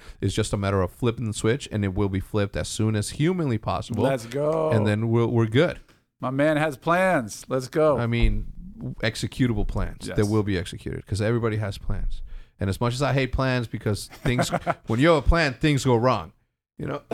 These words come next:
Speaker 1: <coughs> when you're just freestyling it, hey, little error here, little
Speaker 2: <laughs>
Speaker 1: error there,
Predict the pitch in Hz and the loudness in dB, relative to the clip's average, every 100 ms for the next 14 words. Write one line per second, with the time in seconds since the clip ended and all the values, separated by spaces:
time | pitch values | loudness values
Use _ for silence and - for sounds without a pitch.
0 | - - - 127 - _ _ _ _ _ | -14 -16 -10 -12 -12 _ _ _ _ _
1 | - 98 107 110 - 120 - 135 143 156 | -2 0 2 0 0 -2 0 0 0 -2
2 | 170 - 277 262 220 180 190 - 165 180 | -4 -4 -4 -2 -4 -2 -2 2 4 4
3 | 147 170 170 165 170 175 170 165 156 151 | 4 2 4 2 2 0 0 0 2 0